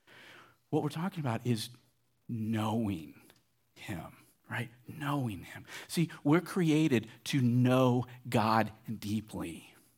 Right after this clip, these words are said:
We're created to love God with, with passion, right? With our whole being, our whole selves. And we're designed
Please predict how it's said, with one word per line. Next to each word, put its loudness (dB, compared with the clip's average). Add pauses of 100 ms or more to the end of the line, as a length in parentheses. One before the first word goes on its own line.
(1200)
We're 6
created 4
to 2
love 2 (640)
God 2 (540)
with, 4 (120)
with 2
passion, 4 (300)
right? 4 (100)
With 8
our 8
whole 10
being, 6
our 8
whole 4
selves. -2 (1120)
And 4
we're 4
designed 2